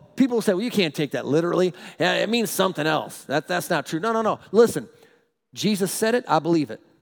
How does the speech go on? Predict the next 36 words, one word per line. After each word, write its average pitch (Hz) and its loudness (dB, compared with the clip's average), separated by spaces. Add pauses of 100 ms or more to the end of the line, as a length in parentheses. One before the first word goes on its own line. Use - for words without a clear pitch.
(500)
That's 190 0
it. - -4 (840)
He's 180 -4
really 269 2
looking 208 2
for - -8
just 170 -8
simple 202 -2
faith. 165 -4
You 143 -8
said - -4
it, 202 -2
I 185 0
believe 190 -2
it. 123 -10
There's 135 -14
so 262 -4
many 339 -4
things 220 -2
that 180 -8
try 190 0
to 147 -4
take - -4
this 143 -4
moment 160 -4
away 139 -2
from 131 -8
us, 127 -12
but - -8 (320)
if - -6
you 170 -8
said 147 -4
it, 156 -2
I 139 0
believe 170 -6
it. - -20